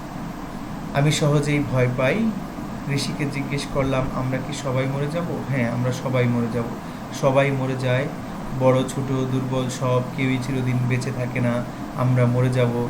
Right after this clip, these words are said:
আমরা মলিন মুখ।' আচ্ছা, আমার মলিন মুখ দেখে ঋষি একটু থেমে গেল, তারপর আবার বলল, 'দেখো কিশলয়, আমরা সবাই আসি একটা কাজ নিয়ে, একটা ভূমিকা পালন করতে। সূর্যের আলোতে আমরা বেড়ে উঠি,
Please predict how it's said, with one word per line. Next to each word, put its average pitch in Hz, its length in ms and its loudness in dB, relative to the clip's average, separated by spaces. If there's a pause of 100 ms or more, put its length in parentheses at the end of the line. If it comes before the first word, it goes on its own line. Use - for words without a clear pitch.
(260)
আমরা 127 280 4
মলিন 127 380 4
মুখ।' 123 800 -2
আচ্ছা, 123 180 -2
আমার 127 260 4
মলিন 135 280 0
মুখ 123 400 0
দেখে 127 280 -2
ঋষি 123 200 -2
একটু 120 180 -4 (100)
থেমে 127 200 -2 (140)
গেল, 123 240 0 (380)
তারপর 127 360 0
আবার 123 280 2
বলল, 123 340 0 (360)
'দেখো 127 320 0
কিশলয়, 139 460 0 (360)
আমরা 127 280 2
সবাই 131 440 0
আসি 131 240 -2
একটা 123 320 -4
কাজ 123 320 2
নিয়ে, 120 220 0 (360)
একটা 127 220 -4
ভূমিকা 127 480 -2
পালন 120 180 0 (160)
করতে। - 280 -6 (460)
সূর্যের 135 400 0
আলোতে 127 320 -2
আমরা 123 340 2
বেড়ে 127 160 0
উঠি, 127 400 0